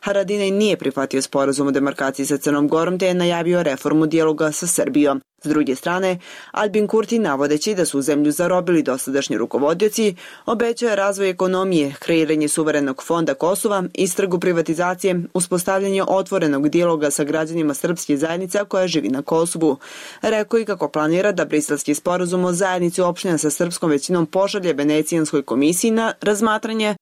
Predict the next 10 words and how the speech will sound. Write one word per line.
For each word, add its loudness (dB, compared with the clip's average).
a -2
da -2
parlamentarna 0
komisija 2
proceni 0
dosadašnji -2
proces -2
dijaloga 0
sa 0
Srbijom. 0